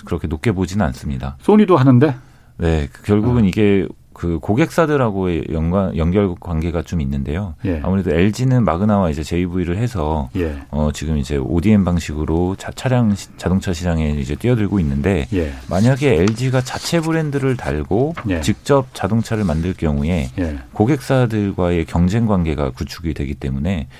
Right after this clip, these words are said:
Speaker 1: 그런 부분에서는 좀 고민이 될 겁니다. 그래서 그런 부분에서는 아직은 가능성을 높게 보진 않고 다만
Speaker 2: 음.
Speaker 1: 충분히 기술력은 갖추고 있죠. 엘지 같은 경우에는
Speaker 2: 음.
Speaker 1: 더군다나 배터리도 하고 있고
Speaker 2: 예.
Speaker 1: 이제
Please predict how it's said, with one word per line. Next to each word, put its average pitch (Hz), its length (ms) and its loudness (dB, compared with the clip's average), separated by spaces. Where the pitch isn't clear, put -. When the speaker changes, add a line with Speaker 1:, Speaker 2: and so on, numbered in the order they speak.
Speaker 1:
그런 117 240 4
부분에서는 117 480 0
좀 95 160 0
고민이 90 380 0
될 73 160 -2
겁니다. 64 420 -4
그래서 87 220 -2
그런 104 300 2
부분에서는 101 480 0
아직은 95 320 0
가능성을 87 400 -2
높게 76 200 -4
보진 85 280 -4
않고 69 560 -4
다만 98 380 2
Speaker 2:
음. 80 80 -6
Speaker 1:
충분히 170 720 0
기술력은 120 540 0
갖추고 101 400 -4
있죠. 71 320 -6
엘지 90 260 0
같은 110 260 0
경우에는 90 260 2
Speaker 2:
음. - 20 0
Speaker 1:
더군다나 76 380 -2
배터리도 87 500 0
하고 98 220 0
있고 80 400 -4
Speaker 2:
예. 87 180 2
Speaker 1:
이제 71 360 0